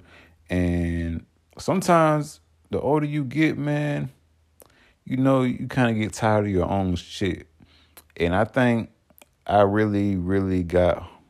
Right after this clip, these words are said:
I think I really humbled myself this year just seeing the shit I was doing, um, how I was kinda moving a little bit,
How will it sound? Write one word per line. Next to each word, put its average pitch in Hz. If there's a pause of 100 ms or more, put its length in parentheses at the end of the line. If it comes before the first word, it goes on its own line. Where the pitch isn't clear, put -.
(120)
I 104
think 101
I 87
really 87
humbled 92
myself 85
this 87
year 85
just 87
seeing 85 (580)
the 80
shit -
I 90
was 87
doing, 90
um, 80
how 90
I 87
was 78
kinda 85
moving 92
a 92
little 92
bit, 92